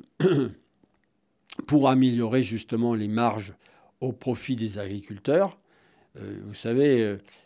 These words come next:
il faut mentionner, euh, le, le résultat, euh, de,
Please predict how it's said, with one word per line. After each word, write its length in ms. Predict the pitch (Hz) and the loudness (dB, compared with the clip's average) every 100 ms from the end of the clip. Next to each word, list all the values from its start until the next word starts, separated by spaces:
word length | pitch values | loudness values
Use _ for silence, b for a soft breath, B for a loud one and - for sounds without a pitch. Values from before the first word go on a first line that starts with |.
| b | b
il 140 | 110 110 | -14 -14
faut 200 | - 127 135 | -8 -8 -4
mentionner, 880 | 147 131 131 131 120 135 143 127 | 0 0 0 -2 0 2 2 0
euh, 200 | 110 101 - b b _ | -2 -6 -12 b b _
le, 580 | 117 110 107 110 110 113 - b b _ - | -10 -8 -8 -12 -16 -18 -20 b b _ -18
le 420 | 117 113 110 110 | -14 -14 -10 -8
résultat, 840 | 107 113 113 107 - 127 113 101 | -6 -6 -6 -6 0 2 2 -2
euh, 320 | 98 101 107 110 123 123 110 104 | -6 -12 -16 -18 -20 -18 -18 -12
de, 500 | 104 110 107 104 101 | -6 -4 -4 -6 -8